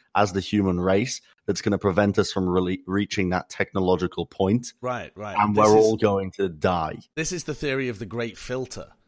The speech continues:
Speaker 2: is are you before or after the Great Filter? Like, the idea
Speaker 1: Yeah.
Speaker 2: is that there statistically should be a shit ton of life out there in the universe,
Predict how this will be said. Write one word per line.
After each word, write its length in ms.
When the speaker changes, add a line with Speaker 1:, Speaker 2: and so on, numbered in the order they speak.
Speaker 2:
is 180
are 180
you 160
before 480
or 120
after 280
the 100
Great 280
Filter? 460
Like, 140
the 140
idea 340
Speaker 1:
Yeah. 140
Speaker 2:
is 120
that 220
there 240
statistically 720
should 280
be 360
a 80
shit 320
ton 180
of 120
life 320
out 220
there 160
in 100
the 60
universe, 580